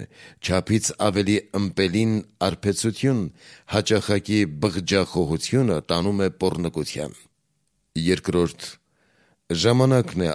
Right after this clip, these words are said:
անում մեղք և արդարություն։ Քեզ համար որպես օրինակ բերենք ուտիքի օրերը, երբ ուտում ենք միս և այլ կերակուրներ, խմում գինի,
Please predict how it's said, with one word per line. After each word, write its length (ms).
անում 360
մեղք 440
և 260
արդարություն։ 760
Քեզ 200
համար 300
որպես 440
օրինակ 440
բերենք 420
ուտիքի 480
օրերը, 400
երբ 360
ուտում 360
ենք 240
միս 380
և 200
այլ 160
կերակուրներ, 880
խմում 440
գինի, 440